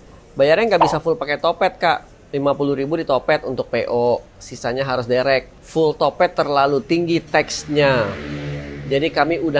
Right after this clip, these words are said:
nggak pakai sistem full pay Topet." "Oh gitu, Gan. Bayar fullnya pas udah jadi apa bayar setengah dulu? Pas udah jadi baru bayar lagi sisanya?" "Topet lima puluh, direct empat ratus, sisanya setelah selesai." "Oke, Gan, totalnya berapa sama bahan-bahan?"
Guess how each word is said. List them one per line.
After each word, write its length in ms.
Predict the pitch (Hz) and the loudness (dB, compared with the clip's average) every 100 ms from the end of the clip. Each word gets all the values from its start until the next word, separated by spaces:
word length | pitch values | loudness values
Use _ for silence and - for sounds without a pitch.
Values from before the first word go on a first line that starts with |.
| 135 | 0
nggak 180 | 127 - - | 0 0 0
pakai 260 | 143 - - | -2 -4 -14
sistem 400 | 143 143 - 131 | -12 -8 -4 -4
full 320 | 113 175 170 | -4 -4 -4
pay 240 | - 143 - | -2 -2 0
Topet." 500 | 147 170 151 143 127 - - - - - | -2 2 4 4 0 -8 -20 -20 -8 0
"Oh 160 | 190 | 0
gitu, 240 | 170 - 175 | 0 -2 2
Gan. 400 | 190 185 135 135 | 6 4 4 2
Bayar 320 | 151 165 156 | 4 4 2
fullnya 320 | 170 175 202 | -2 0 0
pas 160 | 190 175 | 0 0
udah 180 | 175 165 | -2 -2
jadi 320 | 156 156 196 | 0 2 2
apa 160 | 190 170 | 2 2
bayar 460 | 151 147 147 147 135 | 4 4 2 0 -4
setengah 560 | - 160 156 165 160 160 | -6 -4 0 0 -2 -2
dulu? 420 | 175 202 190 151 | 0 4 4 4
Pas 160 | 147 147 | -2 -2
udah 160 | 147 | -2
jadi 220 | 143 147 151 | -2 -2 0
baru 220 | 143 135 | 0 2
bayar 260 | 135 139 | 2 4
lagi 220 | 147 165 151 | 2 0 -4
sisanya?" 480 | 151 156 156 143 - - - - | -4 -4 -2 -4 -6 -18 -20 -12
"Topet 300 | - 170 214 | -2 2 2
lima 240 | 196 185 170 | 0 0 -2
puluh, 400 | 127 139 165 147 | 0 2 4 4
direct 320 | 123 143 170 | 4 4 2
empat 140 | 147 147 | 0 0
ratus, 320 | 151 170 160 160 | 0 0 -2 -4
sisanya 400 | 127 - 120 147 | -6 -4 -2 -4
setelah 400 | 147 117 104 107 | -6 -4 -4 -4
selesai." 800 | 107 110 131 131 123 117 110 101 - - - - - | -10 -4 0 4 4 4 2 -2 -14 -20 -20 -20 -12
"Oke, 240 | - - 151 | -8 -4 2
Gan, 340 | 160 170 156 123 | 6 6 6 2
totalnya 480 | 127 127 135 151 | -2 0 0 0
berapa 480 | 131 131 127 143 131 | 0 2 2 2 0
sama 240 | - 117 110 | -2 -4 -2
bahan-bahan?" 1000 | 107 113 110 110 113 135 131 120 101 | -4 -6 -4 -2 0 2 2 2 0